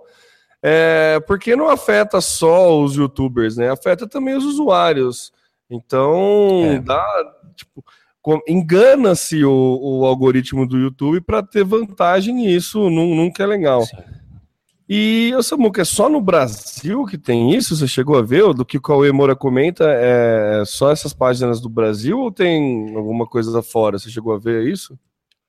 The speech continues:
Speaker 2: Temo, não, eu acredito que até exista lá fora alguma coisa assim, mas a reclamação do Cauê Moura é especificamente desses dois canais do YouTube.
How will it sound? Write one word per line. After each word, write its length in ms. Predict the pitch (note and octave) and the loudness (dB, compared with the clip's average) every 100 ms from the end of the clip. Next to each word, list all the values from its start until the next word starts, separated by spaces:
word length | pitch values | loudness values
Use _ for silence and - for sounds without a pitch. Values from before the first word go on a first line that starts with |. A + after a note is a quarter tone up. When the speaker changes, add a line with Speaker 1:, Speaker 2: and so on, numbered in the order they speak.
| _ - | _ -6
Speaker 2:
Temo, 480 | D#3 E3 D3 A#2 | -2 0 2 2
não, 260 | A#2 C3 B2 | 2 0 2
eu 120 | G#3 | 0
acredito 260 | - A3+ - | 0 -2 -2
que 60 | |
até 260 | C3 - C3 | -2 2 2
exista 680 | A#2 A#2 G#2+ A#2 G#2+ - G2 | 2 -2 -4 -2 -4 -2 -2
lá 140 | F#2 | -2
fora 360 | - A2 G#2+ G#2 | -4 -2 0 0
alguma 240 | F#2 F#2+ | -4 -8
coisa 300 | - F#2+ F2+ | -6 -6 -4
assim, 280 | F2 - A2 | -8 -8 -4
mas 260 | A#2 A#2+ A2+ | -2 -2 0
a 60 | |
reclamação 680 | A#2 C3 C#3+ C3 A#2 C3+ A#2+ | -2 0 0 -2 -2 -4 -4
do 140 | C#3+ | -6
Cauê 220 | - B2 | -2 0
Moura 320 | A2+ A2+ C3+ C3 | 0 2 2 0
é 20 | |
especificamente 840 | C3+ B2+ - F#3 - D#3 D3+ D3+ | -2 -6 -4 -6 -4 -4 -4 -4
desses 440 | C3 D#3 - D3+ | -2 0 -2 -8
dois 340 | A2+ C3+ E3+ E3+ | -6 -4 -4 -6
canais 580 | - C3 A2 A2 A#2 A2+ | -6 -4 -4 -4 -6 -4
do 100 | C3 | -2
YouTube. 540 | C#3+ C#3+ F#2+ F2 F2 | -4 -6 -10 -8 -10